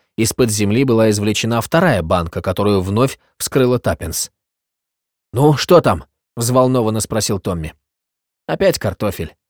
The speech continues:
"Черт!" выругался мужчина и взялся откапывать третью жестянку. "Бог троицу любит", утешил его Таппинс. "Подозреваю, что вся эта затея закончится пшиком", мрачно произнес Томми,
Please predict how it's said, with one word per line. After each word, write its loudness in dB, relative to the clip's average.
"Черт!" -2
выругался 2
мужчина -2
и 0
взялся 0
откапывать -2
третью 0
жестянку. -8
"Бог 4
троицу 4
любит", -2
утешил -2
его -2
Таппинс. -8
"Подозреваю, 4
что -2
вся -2
эта 2
затея 2
закончится -2
пшиком", -2
мрачно -2
произнес -4
Томми, 0